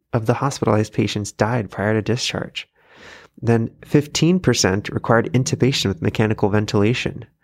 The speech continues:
These are quite sick patients. Um, C H F, or congestive heart failure, made up about fifteen to sixteen percent of the patients, and C O P D, or chronic obstructive pulmonary disease, made up about thirteen percent.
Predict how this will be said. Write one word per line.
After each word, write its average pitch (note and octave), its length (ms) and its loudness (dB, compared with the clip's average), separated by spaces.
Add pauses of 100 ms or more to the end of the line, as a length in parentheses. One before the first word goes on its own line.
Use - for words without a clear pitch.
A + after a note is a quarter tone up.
(460)
These D#3 260 0
are E3+ 140 4
quite - 400 -2
sick - 220 -2
patients. - 640 -2 (720)
Um, G#2+ 360 0
C D3+ 260 2
H - 180 2
F, C3 180 0
or - 60 0
congestive G#2+ 500 0
heart - 240 0
failure, A#2+ 260 2
made A2 200 2
up - 240 0
about A2+ 360 0 (160)
fifteen A2+ 500 -2
to - 100 -2
sixteen - 420 -4
percent G#2 560 -2
of G2 140 -6
the G2 60 2
patients, A#2+ 500 -2 (440)
and G#2+ 300 0 (100)
C - 280 2
O A2+ 80 4
P A#2 160 0
D, D3 420 2
or - 80 0
chronic G#2+ 320 2
obstructive G#2 440 -2
pulmonary A#2+ 440 2
disease, G2 460 0
made G#2 160 2
up G2+ 120 0
about F#2+ 380 0
thirteen G#2 400 0
percent. F#2 380 -4